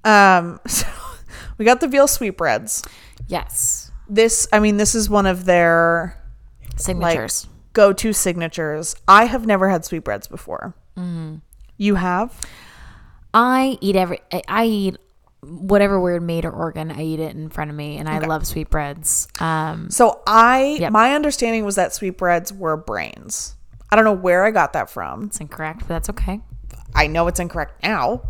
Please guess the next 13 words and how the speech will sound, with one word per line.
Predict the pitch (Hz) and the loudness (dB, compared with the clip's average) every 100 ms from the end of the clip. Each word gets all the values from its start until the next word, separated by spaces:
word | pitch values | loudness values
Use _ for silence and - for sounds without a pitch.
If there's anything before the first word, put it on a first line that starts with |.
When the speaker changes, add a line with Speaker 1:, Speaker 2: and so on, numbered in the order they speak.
| - - - - - - | -6 -6 -6 -10 -2 2
Speaker 1:
<laughs> | - - - - - - - - - - - | 4 4 4 0 -2 -14 -14 -12 -12 -10 4
That's | - 226 | 6 6
just, | 294 285 | 6 2
like, | 240 | 2
what | 185 180 170 | 2 2 2
I | 165 | 0
thought. | - - 120 - - - | -2 -6 -8 -14 -16 -8
Speaker 2:
Mm-hmm. | 196 175 165 | -6 -4 -4
Speaker 1:
Apparently, | 170 - 277 311 254 208 - | 2 2 2 2 0 0 0
it | 196 196 | 0 2
is | 190 185 180 190 - - - - - _ _ _ _ _ _ _ _ _ _ - | 2 2 0 -2 -6 -8 -14 -20 -20 _ _ _ _ _ _ _ _ _ _ -4
a | |
gland. | 190 240 254 85 - - - | -2 -2 -4 -6 -12 -16 -16